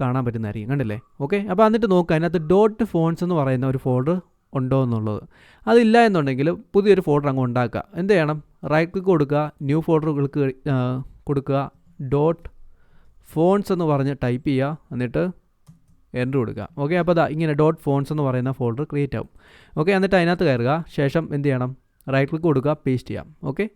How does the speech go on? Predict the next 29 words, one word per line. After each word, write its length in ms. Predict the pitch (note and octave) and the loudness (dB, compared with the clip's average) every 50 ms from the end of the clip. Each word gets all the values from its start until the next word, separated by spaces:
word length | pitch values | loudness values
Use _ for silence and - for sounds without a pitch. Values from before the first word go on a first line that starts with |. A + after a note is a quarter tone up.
| _ - - | _ -10 -4
അങ്ങനെ 180 | D#3 F3+ F#3 F3 | -2 0 2 2
നമ്മളിപ്പോൾ 360 | E3+ E3+ F3 E3+ E3 - E3+ D#3 D#3+ | 2 4 2 2 2 2 2 2 2
ഈ 20 | E3+ - | 2 2
ഫോണ്ട് 280 | - C#3+ C#3+ D3 C#3+ C#3 - C3 | 2 4 4 4 2 0 -2 -4
ഇൻസ്റ്റാൾ 300 | C3 B2+ - - C#3+ C#3 C#3 | -6 -6 -4 -2 0 0 2
ചെയ്തിരിക്കുകയാണ്. 500 | C3+ C3 C3 C3 B2 A#2+ A2+ A#2 D3+ F#3+ G#3+ - - - - - - - - - - _ _ _ _ - G#3+ A#3 | 0 0 0 -2 -2 -2 -2 -2 -4 -4 -4 -8 -14 -20 -20 -20 -20 -20 -20 -20 -20 _ _ _ _ -2 0 2
ഇനി 120 | B3+ C4 G#3 - - _ - - F3+ | 4 4 2 0 -4 _ -12 -4 0
നമുക്ക് 200 | F3+ G3 G#3 G3+ G#3+ | 2 2 2 2 2
ഈ 20 | G3+ - | 4 4
ഫോണ്ട് 240 | F3 E3+ F#3 F#3+ F#3 | 4 4 6 4 4
ഉപയോഗിക്കാവുന്നതാണ് 520 | D#3+ D#3 D#3 D#3 C#3+ D3+ D3 C#3 B2 A2+ A2+ A2+ | 4 4 4 4 4 2 2 2 0 0 -2 -2
കേട്ടോ. 160 | A2+ - G#2+ - _ _ _ _ _ _ _ _ - G#3 | -4 -4 -8 -8 _ _ _ _ _ _ _ _ -4 0
ഇനി 120 | A3+ B3 G#3 - - E3+ | 2 2 0 0 0 0
അതിന് 180 | F3 G3+ A#3 B3+ A#3 | 2 2 4 4 4
മുമ്പായിട്ട് 380 | G3+ F#3 F3+ D#3+ C#3+ B2+ D3 D3 D#3 - D#3+ | 4 6 6 6 6 4 2 -2 -2 0 -2
നമുക്ക് 200 | E3 F3 F#3 F3+ F3+ | 0 0 0 0 0
എന്താണ് 240 | E3 D#3 D3 C#3 C#3 D3 D3+ E3+ F3+ | 0 2 2 2 2 2 4 4 4
Unicode 380 | F#3+ G3+ G3 - G#3+ G#3 G#3+ G3+ G3 | 4 4 4 6 6 6 6 6 2
ടെക്സ്റ്റുകളെ 380 | E3 - - E3 D3+ D3 D#3 D#3+ - - _ _ _ _ _ _ - D#3 D#3 | 0 2 2 0 2 2 0 0 -2 -8 _ _ _ _ _ _ -8 -4 -4
എഫ് 120 | C#3+ - F#3 F3+ | -2 0 0 0
എം 60 | F#3 F#3+ | 2 2
എൽ 80 | F#3+ F#3 - | 2 2 2
ടെക്സ്റ്റുകളായിട്ട് 460 | E3 D3 - - D#3+ D#3 D3+ D3 D#3 - C#3+ | 0 0 0 0 2 2 2 2 2 0 0
കൺവേർട്ട് 340 | C#3 D3 D#3 F3+ F#3+ F#3+ | 0 2 2 2 4 4
ചെയ്യുന്നത് 220 | G3+ G3 F3 D#3+ D3 | 4 2 2 2 0
എങ്ങനെയാണെന്ന് 380 | C#3+ D3+ D3 C#3 C#3 C#3 C#3 C3+ | 0 0 0 0 0 0 2 2
കൂടി 160 | C3+ C3+ C#3+ D3+ C#3+ | 2 2 0 0 -2
നോക്കേണ്ടി 300 | A#2+ - - B2+ C3 A#2+ | -4 -2 -2 -2 0 0
വരും. 180 | A2+ B2+ E3 | 0 0 -2